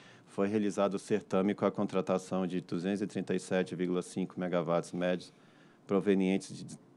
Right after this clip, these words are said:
vinte e nove empreendimentos para suprir a demanda de três concessionários de distribuição de energia elétrica.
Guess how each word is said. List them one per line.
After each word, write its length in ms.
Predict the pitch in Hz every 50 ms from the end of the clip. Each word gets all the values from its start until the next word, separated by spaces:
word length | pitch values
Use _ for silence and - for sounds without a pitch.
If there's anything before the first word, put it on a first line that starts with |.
| - - - -
vinte 220 | - 101 113 120 -
e 60 | 117
nove 260 | 104 95 95 92 101
empreendimentos 640 | 92 90 - 98 92 82 90 87 87 87 90 92 90
para 220 | - 95 90 92
suprir 340 | 92 - - 90 - - -
a 40 | 92
demanda 420 | 92 92 87 90 87 90 95 92
de 120 | 85 - 90
três 280 | - - 87 90 87
concessionários 840 | - - 95 90 - - 98 90 - - 95 92 87 87 90 87 85
de 60 | 82
distribuição 560 | 85 87 - - 92 87 90 82 - - 90 85
de 100 | 80 87
energia 380 | 85 85 85 82 78 82 87
elétrica. 420 | 87 85 82 76 71 - - -